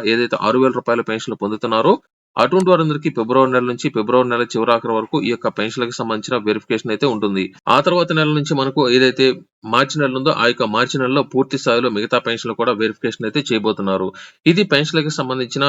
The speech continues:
వెరిఫికేషన్ అనేది ముందుగా ఎవరికి ఉంటుంది, తర్వాత ఎవరికి ఉంటుంది, ఆ తర్వాత ఎవరికి ఉంటుంది అనే దానికి సంబంధించి రానున్న మూడు నెలల వెరిఫికేషన్ అయితే ఉంటుంది. ఇందులో ఈ యొక్క పెన్షన్లకు సంబంధించి ఈ రోజు నుంచి ఏదైతే మెడికల్ పెన్షన్లు అనేది ఉన్నాయో, అంటే పదహైదు వేల రూపాయల పెన్షన్లు ఏవైతే ఉన్నాయో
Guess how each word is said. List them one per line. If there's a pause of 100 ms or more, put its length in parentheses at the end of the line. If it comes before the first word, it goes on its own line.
వెరిఫికేషన్
అనేది
ముందుగా
ఎవరికి
ఉంటుంది,
తర్వాత
ఎవరికి
ఉంటుంది,
ఆ
తర్వాత
ఎవరికి
ఉంటుంది
అనే
దానికి
సంబంధించి
రానున్న
మూడు
నెలల
వెరిఫికేషన్
అయితే
ఉంటుంది. (380)
ఇందులో
ఈ
యొక్క
పెన్షన్లకు
సంబంధించి
ఈ
రోజు
నుంచి
ఏదైతే
మెడికల్
పెన్షన్లు
అనేది
ఉన్నాయో,
అంటే
పదహైదు
వేల
రూపాయల
పెన్షన్లు
ఏవైతే
ఉన్నాయో